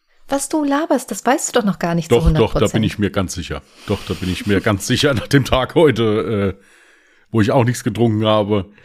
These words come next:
Speaker 1: Wie du formulierst, bei mir war der Abend ja alkoholfrei.
Speaker 2: Ja, war er auch. Wird er auch gewesen sein. Ist das richtig, ist das richtig so? Wird er auch gewesen sein? Ja, das stimmt.
Speaker 1: Ja, wird er auch
Speaker 2: Passt.
Speaker 1: gewesen sein,
Speaker 2: Ja.
Speaker 1: ist richtig. Ja, also ihr merkt schon,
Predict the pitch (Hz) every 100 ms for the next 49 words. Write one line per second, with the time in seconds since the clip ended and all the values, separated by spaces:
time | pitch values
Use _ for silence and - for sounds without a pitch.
0 | - _ - 220 226 208 208 294 - -
1 | - 175 185 302 339 247 226 226 190 196
2 | 208 196 190 175 202 170 170 156 151 147
3 | 156 _ 139 95 92 117 131 92 80 90
4 | - - _ _ 104 110 123 98 95 -
5 | 107 117 95 85 87 82 - - - -
6 | - - - - - - - - - -
7 | 127 113 - 107 - 117 - - 95 85
8 | 98 120 135 - - 120 120 110 92 82
9 | 82 80 90 - - - 202 220 233 196
10 | 220 285 285 262 202 190 247 190 - _
11 | _ _ - - - _ _ _ _ -
12 | - - 196 175 190 - - - - 208
13 | 226 262 - 226 220 220 208